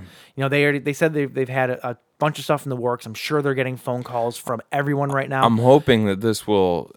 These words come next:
Speaker 2: uh, l-, let them, 'cause they, they were talking about, uh, they have a
Speaker 1: A werewolf
Speaker 2: a
Speaker 1: movie.
Speaker 2: werewolf
Speaker 1: Yeah.
Speaker 2: project that's, like, their dream project, and I hope that they get, they get
Speaker 1: I'm,
Speaker 2: the chance to
Speaker 1: I'm
Speaker 2: do
Speaker 1: into
Speaker 2: that
Speaker 1: it.
Speaker 2: because they were talking about how they,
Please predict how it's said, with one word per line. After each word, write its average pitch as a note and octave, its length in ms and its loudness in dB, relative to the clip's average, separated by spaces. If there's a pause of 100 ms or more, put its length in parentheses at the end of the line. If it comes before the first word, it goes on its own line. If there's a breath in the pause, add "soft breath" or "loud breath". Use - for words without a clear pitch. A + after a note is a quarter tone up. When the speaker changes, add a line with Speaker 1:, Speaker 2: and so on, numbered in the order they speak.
Speaker 2:
uh, - 40 -14 (560)
l-, G#2+ 200 -6 (100)
let A2 320 4
them, G#2+ 460 0
'cause A2 180 -2
they, G#2+ 220 2
they F2+ 180 -2
were G#2 140 4
talking G#2 320 2
about, F2+ 420 2
uh, F2 460 -2 (580)
they G2+ 200 -2
have F#2+ 140 -4
a E2+ 220 -4 (240)
Speaker 1:
A A#2 40 -12
werewolf B2 340 0
Speaker 2:
a - 40 10
Speaker 1:
movie. G2+ 100 0
Speaker 2:
werewolf A#2 460 8
Speaker 1:
Yeah. G#2+ 120 -8 (220)
Speaker 2:
project F#2+ 500 2
that's, F#2+ 200 -4
like, G2+ 200 2
their G2 140 0
dream G#2 400 0
project, G#2 520 2
and F#2 100 -2
I F#2+ 80 0
hope G#2 280 2
that G#2+ 160 -2
they G#2 140 0
get, G2 160 -4 (380)
they G2+ 160 0
get G2+ 180 0
Speaker 1:
I'm, C3+ 180 -8
Speaker 2:
the G#2+ 160 0
chance A2+ 320 2
to - 80 -4
Speaker 1:
I'm C3+ 60 0
Speaker 2:
do C3+ 60 0
Speaker 1:
into A2 120 4
Speaker 2:
that B2+ 140 8
Speaker 1:
it. G2+ 60 2
Speaker 2:
because A2 420 2 (720 loud breath)
they A2 220 2
were A#2+ 100 2
talking A2+ 340 2
about G#2+ 220 4
how A2+ 160 2
they, G2+ 220 2